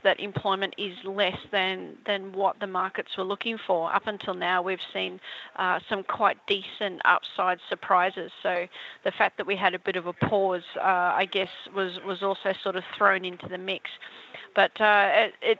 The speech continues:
sort of, it, it boils down to, to a lot of things, but really the R B A is, is targeting, uh, inflation, and a major feeder into inflation is wages.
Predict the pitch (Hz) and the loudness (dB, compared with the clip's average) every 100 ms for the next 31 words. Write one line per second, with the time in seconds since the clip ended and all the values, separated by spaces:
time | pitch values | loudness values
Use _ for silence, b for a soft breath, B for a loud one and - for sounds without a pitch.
0 | - 226 208 202 - 202 - 208 202 190 | 2 2 2 2 0 -4 0 4 6 4
1 | 190 185 - 185 202 180 190 202 196 - | 2 2 -2 -2 0 4 6 6 4 -6
2 | 180 190 - 196 - - 185 202 220 220 | -6 -4 2 2 2 -16 -2 4 6 6
3 | 190 185 196 196 196 196 190 190 180 - | 4 0 2 4 4 2 2 2 -2 -6
4 | 196 185 - - 208 185 - 180 185 185 | -6 -6 -8 -10 -8 -6 0 4 4 2
5 | - 185 180 - 180 170 - 190 196 - | -6 -6 -8 -6 -4 -4 -6 -8 -6 0
6 | 190 190 214 196 185 180 185 185 185 - | 0 0 -2 -2 -2 -2 -2 -2 0 -2
7 | 175 - B B - - 220 208 202 190 | -4 -4 B B -8 0 2 4 2 0
8 | 185 190 180 - 185 185 190 185 180 180 | -2 -4 -4 -2 0 0 -2 -6 -2 2
9 | 214 208 185 | 2 0 -8